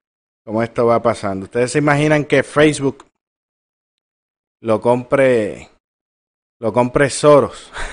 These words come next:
<laughs> Eso sí será un, un desastre. Deja ver por aquí por dónde, por dónde vamos. Deja, deja, deja ver si,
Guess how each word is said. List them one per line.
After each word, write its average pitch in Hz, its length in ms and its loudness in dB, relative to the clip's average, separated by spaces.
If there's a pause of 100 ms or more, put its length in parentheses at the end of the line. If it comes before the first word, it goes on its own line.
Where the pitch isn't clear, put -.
(160)
<laughs> - 840 -12
Eso 113 260 -4
sí 131 220 -4
será 117 340 2
un, 120 580 -2 (1500)
un 120 200 -2
desastre. 107 600 0
Deja 101 240 0
ver 113 160 0
por 113 160 2
aquí 110 180 -2
por 107 180 -2
dónde, 101 680 -2 (920)
por 98 160 -8
dónde 113 300 2
vamos. 92 320 0 (140)
Deja, 92 420 -8 (2250)
deja, 98 600 -6
deja 113 340 0
ver 123 220 4
si, 110 420 -4